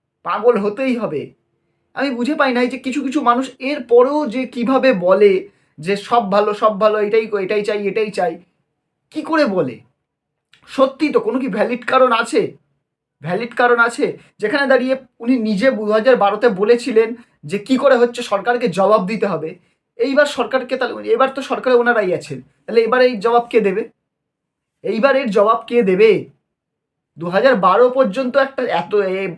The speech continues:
চুয়া-, ছাপ্পান্ন টাকা না কত ছিল, দেখতে পারলে তোমরা ভিডিওতে, সেখানে দাঁড়িয়ে তেরো বছরে এত টাকা বেড়ে গেল, ডবল। তেরো বছরে ডবল।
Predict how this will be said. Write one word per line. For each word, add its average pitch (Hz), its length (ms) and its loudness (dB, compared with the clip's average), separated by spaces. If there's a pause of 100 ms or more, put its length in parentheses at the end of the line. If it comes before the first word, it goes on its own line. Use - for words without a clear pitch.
(120)
চুয়া-, 202 280 2
ছাপ্পান্ন 233 420 -2
টাকা 240 180 -2
না 226 80 -2
কত 226 200 -6
ছিল, 202 260 0 (360)
দেখতে 180 240 -4
পারলে 220 300 2
তোমরা 208 200 -2
ভিডিওতে, 185 460 -6 (240)
সেখানে 226 280 -4
দাঁড়িয়ে 240 280 2
তেরো 233 400 2
বছরে 269 400 0
এত 240 240 -2
টাকা 311 240 -2
বেড়ে 262 220 2
গেল, 196 240 2
ডবল। 185 480 2 (1200)
তেরো 202 260 0
বছরে 320 280 -2
ডবল। 254 420 0